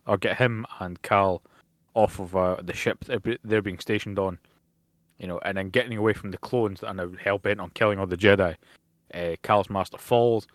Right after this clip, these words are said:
Cal takes his lightsaber and just basically tries to live undetected by the Empire for several years. And the only thing that brings the Empire to him is he accidentally uses his, uh, force powers to save someone that falls off, uh, a ledge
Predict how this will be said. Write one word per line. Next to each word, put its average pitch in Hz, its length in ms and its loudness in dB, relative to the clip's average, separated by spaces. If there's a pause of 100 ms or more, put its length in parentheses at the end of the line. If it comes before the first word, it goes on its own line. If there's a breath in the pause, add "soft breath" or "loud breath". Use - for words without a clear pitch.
(500 soft breath)
Cal 104 180 4
takes - 280 -4
his 95 100 -6
lightsaber 98 580 -2
and 90 140 -6
just - 260 -4
basically 101 340 -8 (200)
tries 98 220 0
to 95 140 -10
live 95 520 0 (100)
undetected 104 720 -2
by 92 140 2
the 95 100 0
Empire 92 360 -2
for - 140 -12
several 95 560 2
years. 92 240 -8 (520 soft breath)
And 104 220 -2
the 117 60 0
only 110 140 -2
thing 101 200 -8
that 104 100 -16
brings 95 240 -2
the 101 80 -4
Empire 101 400 -2
to 131 220 6
him 95 120 -2
is 87 140 -6 (100)
he - 160 -4
accidentally 98 640 -4
uses 95 380 -6
his, 90 240 -8
uh, 87 180 -4
force - 280 -4
powers 98 400 2
to - 100 -12
save 98 400 -2
someone 104 300 -2
that - 120 -12
falls 98 260 0
off, 98 360 0 (840)
uh, 92 260 0
a 95 80 -4
ledge 95 540 2